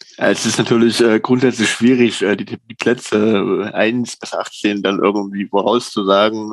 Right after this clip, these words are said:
Ähm, und dann habe ich mir gedacht, na ja, da bist du halt beim Nachbarn und trinkst ein paar Bier und jetzt hast du nochmal Zeit, bevor du schläfst und dann habe ich die Tabelle da erstellt und, äh,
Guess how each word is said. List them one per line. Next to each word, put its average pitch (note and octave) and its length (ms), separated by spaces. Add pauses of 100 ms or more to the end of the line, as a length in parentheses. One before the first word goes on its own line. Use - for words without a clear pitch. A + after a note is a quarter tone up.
(140)
Ähm, G#2 320 (920)
und - 300 (100)
dann A#2 160
habe A#2+ 120
ich C3 60
mir C3 120
gedacht, A#2+ 340
na E2+ 80
ja, G2 260 (680)
da G#2 80
bist - 180
du A#2+ 60
halt A2 100
beim E2+ 140
Nachbarn D#3 380
und C3 120
trinkst B2 240
ein A2 80
paar D2+ 120
Bier D3+ 240
und C#3+ 120
jetzt B2+ 160
hast B2 140
du A#2+ 40
nochmal G2+ 220
Zeit, A#2 240
bevor C3 240
du - 60
schläfst A2 420
und D#3+ 120
dann F3 180
habe F3+ 100
ich - 100
die F#3+ 100
Tabelle D3+ 340
da B1+ 120
erstellt G2+ 500
und, G#2+ 260
äh, F#2 240